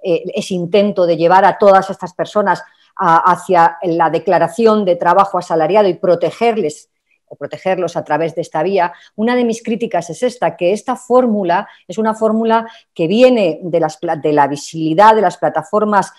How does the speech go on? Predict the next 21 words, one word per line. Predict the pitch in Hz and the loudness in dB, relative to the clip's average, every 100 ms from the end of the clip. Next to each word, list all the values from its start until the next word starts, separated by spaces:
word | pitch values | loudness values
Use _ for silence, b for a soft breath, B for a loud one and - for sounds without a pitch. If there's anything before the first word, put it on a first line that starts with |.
| b b | b b
de | 135 | -6
delivery | 131 151 233 214 180 170 170 | -4 0 2 2 2 0 0
o | 147 143 | -2 -2
de | 139 | -4
la | 135 135 | -2 -4
de | - 139 | -6 -14
visibilidad | 139 143 135 151 170 | -14 -10 -4 2 2
de | 185 | 2
las | 175 | 0
plataformas | 160 151 151 175 170 165 | -4 -6 -6 -4 -4 -2
de | 151 | -4
cuidados | 151 143 185 220 196 - | -2 2 6 6 2 -4
o | |
de | 156 | -4
la | 143 | -4
visibilidad | 139 147 151 | -6 -6 0
de | 170 | 0
las | 175 | 0
plataformas | 175 156 165 175 180 170 | -4 -6 -6 -6 -4 -4
de | 175 | -4
transporte, | 170 - 208 - 196 | -4 0 -2 0 -4